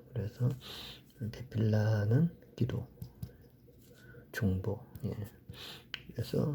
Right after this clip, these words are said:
나의 기도를 데필라티 이 나의 기도를, 어, 내,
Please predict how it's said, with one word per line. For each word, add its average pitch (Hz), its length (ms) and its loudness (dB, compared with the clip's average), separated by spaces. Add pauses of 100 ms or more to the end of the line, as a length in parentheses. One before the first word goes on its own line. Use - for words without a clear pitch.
(120)
나의 113 320 4
기도를 104 720 4 (260)
데필라티 - 800 0 (180)
이 113 880 4 (460)
나의 101 240 -2
기도를, 101 520 2 (460)
어, - 160 -12 (580)
내, 120 180 4